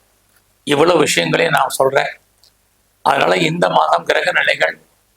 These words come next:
சிம்மராசியை பொறுத்த வரைக்கும் சுமார். நம்முடைய மன வாழ்க்கை, கணவன் மனைவிக்குள் கருத்து வேறுபாடுகள், சண்டை சச்சரவுகள் ஏற்படும். ஆனாலும் கூட ஒரு சிலருக்கு லவ் அஃபேருக்கான பாசிபிலிட்டிஸ் இருக்கு. நம்முடைய ஜாதி, மதம், இனம்,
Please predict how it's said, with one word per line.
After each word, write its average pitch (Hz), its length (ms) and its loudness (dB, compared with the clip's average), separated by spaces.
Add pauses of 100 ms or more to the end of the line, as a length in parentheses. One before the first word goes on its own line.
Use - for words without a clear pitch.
(360)
சிம்மராசியை 160 600 2
பொறுத்த 147 260 0
வரைக்கும் 151 380 -4
சுமார். 143 320 -2 (1200)
நம்முடைய 196 260 2 (100)
மன 156 80 2 (120)
வாழ்க்கை, 170 320 0 (560)
கணவன் 165 320 2
மனைவிக்குள் 151 420 0
கருத்து 151 320 0
வேறுபாடுகள், 147 520 2 (100)
சண்டை 147 260 -2 (100)
சச்சரவுகள் 135 560 0
ஏற்படும். 127 340 -4 (920)
ஆனாலும் 202 440 2
கூட 180 100 4 (200)
ஒரு 175 180 0
சிலருக்கு 160 440 0
லவ் 151 220 2
அஃபேருக்கான 151 520 0 (120)
பாசிபிலிட்டிஸ் 131 680 -2
இருக்கு. 120 220 -2 (920)
நம்முடைய 143 280 2 (140)
ஜாதி, 165 340 0 (180)
மதம், 165 300 0 (200)
இனம், 160 220 -2